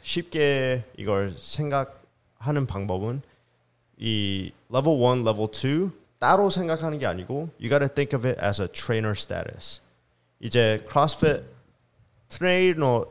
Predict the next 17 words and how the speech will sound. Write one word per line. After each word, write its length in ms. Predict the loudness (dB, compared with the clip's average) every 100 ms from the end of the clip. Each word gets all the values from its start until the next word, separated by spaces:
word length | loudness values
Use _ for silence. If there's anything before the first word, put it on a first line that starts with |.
| -12 -10
트레이너로 1400 | 0 2 2 2 2 -2 -16 _ _ 0 2 4 2 0
인정을 800 | -2 0 2 2 2 0 0 -4 -8
받고 320 | -8 -6 -6
싶으면 600 | -6 -4 -2 0 0 -2 -8 _ _
you 140 | -8 -4
need 440 | -2 -2 -4 -8 -18 _ -4
either 480 | -2 -2 -2 -4 -6
a 80 | -8
level 360 | -6 -4 -2 -2
one, 340 | -2 -2 -6 -10 _ _ _ -10
a 60 |
level 320 | -4 -2 -2 -6
two, 380 | -6 -6 -6 -10 _
아니면 580 | -8 -6 -4 -4 -4 -6 -10
a 60 | -6
level 300 | -6 -6 -8
three. 360 | -8 -10 -10